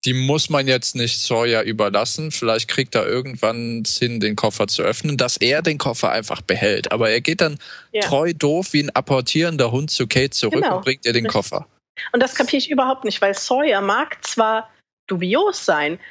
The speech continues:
Speaker 2: aber von Kate weiß er ganz genau, dass sie eine Verbrecherin ist. Dass sie jemanden, keine Ahnung, wahrscheinlich jemanden umgebracht hat oder viele, keine Ahnung. Jedenfalls wäre sie sonst wahrscheinlich nicht bis Australien gejagt worden.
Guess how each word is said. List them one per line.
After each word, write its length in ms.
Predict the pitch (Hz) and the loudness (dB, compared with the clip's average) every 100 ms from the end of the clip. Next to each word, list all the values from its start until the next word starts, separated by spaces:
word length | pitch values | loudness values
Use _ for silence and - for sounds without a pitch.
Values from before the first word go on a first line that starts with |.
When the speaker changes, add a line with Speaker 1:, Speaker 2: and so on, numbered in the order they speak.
| _ | _
Speaker 2:
aber 160 | 208 190 | -2 -2
von 240 | - 190 | -2 -6
Kate 360 | - 311 294 - | 0 2 2 2
weiß 240 | 208 214 | 0 0
er 140 | - 185 | 0 0
ganz 540 | - 262 392 415 - | 2 2 0 -2 -4
genau, 580 | - 190 226 226 226 294 _ _ | 0 2 2 4 2 -2 _ _
dass 160 | - 190 | -2 0
sie 220 | 226 254 | -2 -4
eine 220 | - 196 208 | -2 0 2
Verbrecherin 640 | 240 220 269 - 370 240 | 0 2 2 4 4 4
ist. 360 | - - - _ _ _ - | 0 -6 -12 _ _ _ -2
Dass 160 | 196 | 0
sie 280 | - 240 294 - | 2 0 -2 -2
jemanden, 540 | 226 233 226 240 254 _ _ _ | 2 2 0 -2 -4 _ _ _
keine 200 | - 254 | 0 2
Ahnung, 340 | 247 320 226 180 _ | 2 2 0 -2 _
wahrscheinlich 500 | - 208 220 226 269 | 0 2 2 2 0
jemanden 320 | - 240 254 285 | 2 2 0 -2
umgebracht 520 | 381 415 285 233 - | 0 2 2 0 0
hat 160 | 185 | 0
oder 160 | - 190 | 2 0
viele, 420 | - 320 415 196 | 2 0 2 0
keine 340 | - 180 180 247 | 0 -2 0 0
Ahnung. 260 | 339 262 | 0 0
Jedenfalls 380 | 196 214 226 214 | 0 0 -2 0
wäre 220 | 233 233 | 2 2
sie 100 | 226 | 2
sonst 240 | 208 277 - | 2 0 2
wahrscheinlich 420 | 240 247 226 220 | 2 2 0 2
nicht 160 | 269 - | 0 0
bis 120 | 226 | 0
Australien 540 | 208 - 226 233 233 | 0 0 0 2 0
gejagt 460 | 220 226 370 427 - | 0 2 0 -2 -6
worden. 260 | 165 135 | -8 -8